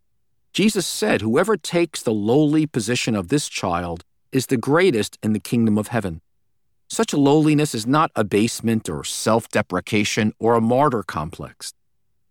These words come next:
Instead, it is a humility that expresses itself in a willingness to be curious, open, flexible, and teachable, regardless of the title or position we hold. In other words, we do not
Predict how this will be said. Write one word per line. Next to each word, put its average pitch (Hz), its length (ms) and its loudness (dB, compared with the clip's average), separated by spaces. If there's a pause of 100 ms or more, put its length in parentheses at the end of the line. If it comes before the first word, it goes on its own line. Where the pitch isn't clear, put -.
(220)
Instead, 139 560 0
it 160 160 2
is 165 200 2
a 139 100 2
humility 101 720 0 (340)
that 107 120 2
expresses 156 640 -2
itself 113 500 -2
in 110 120 -2
a 107 40 0
willingness 113 680 0 (140)
to - 80 -4
be 90 120 -2
curious, 151 680 0 (280)
open, 135 460 2 (240)
flexible, 117 640 -2
and 104 100 -2
teachable, 78 520 -8 (280)
regardless 135 640 2
of 107 140 -6
the 113 80 -2
title 151 520 0
or 113 100 -4
position 95 560 -6 (140)
we 104 100 0
hold. 101 420 0 (840)
In 190 120 2
other 214 160 4
words, 147 340 2
we 160 120 2
do 160 100 4
not 202 260 2